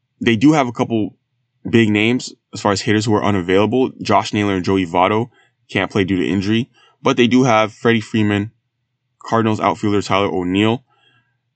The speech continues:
And, you know, these guys should perform better than they did six years ago. After all, O'Neill was just twenty-two at the time, and Freeman has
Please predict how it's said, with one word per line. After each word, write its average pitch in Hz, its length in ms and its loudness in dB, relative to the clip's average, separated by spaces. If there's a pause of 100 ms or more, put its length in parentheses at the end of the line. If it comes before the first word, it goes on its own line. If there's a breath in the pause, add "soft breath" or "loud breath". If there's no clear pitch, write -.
(120)
And, 117 360 0
you 120 80 4
know, 120 40 4
these 120 200 4
guys 117 300 0
should - 280 -2
perform 107 320 -2
better 101 160 2
than 95 80 0
they 92 100 0
did 87 200 -2
six - 240 -6
years 90 160 -2
ago. 73 180 -8
After 90 300 -2
all, 95 180 0
O'Neill 98 300 0
was 87 100 -2
just 87 160 -8
twenty-two 87 420 -2
at 101 100 -2
the 85 60 -6
time, 104 520 -2 (340)
and 92 540 -2
Freeman 104 500 2
has 90 540 -4